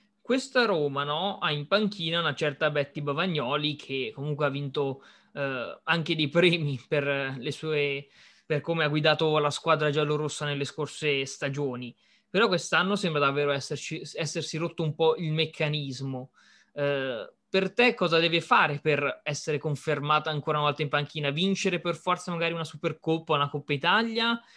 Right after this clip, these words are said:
O secondo te per la società, eh, va bene continuare una crescita con questa allenatrice? Oppure ormai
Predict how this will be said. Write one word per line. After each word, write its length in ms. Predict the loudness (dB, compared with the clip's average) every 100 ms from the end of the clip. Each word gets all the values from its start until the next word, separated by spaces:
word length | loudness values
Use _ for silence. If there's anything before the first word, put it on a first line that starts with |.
| -20 -20 _ _ -2
O 340 | 0 2 2
secondo 280 | 0 -2 0
te 80 | 2
per 140 | 2
la 80 | 0
società, 1080 | -4 -8 -6 2 4 4 2 0 -6 -6 -6
eh, 40 |
va 140 | -2 2
bene 340 | 2 4 2
continuare 480 | 0 -4 -2 0 2
una 180 | 0 -2
crescita 520 | -2 -2 -2 -6 -6
con 120 | -6
questa 300 | -6 -6 -4
allenatrice? 920 | -4 -4 -4 -2 -2 0 4 6 6 0
Oppure 600 | -8 -4 0 2 2 0
ormai 680 | -10 -4 -4 -2 -4 -6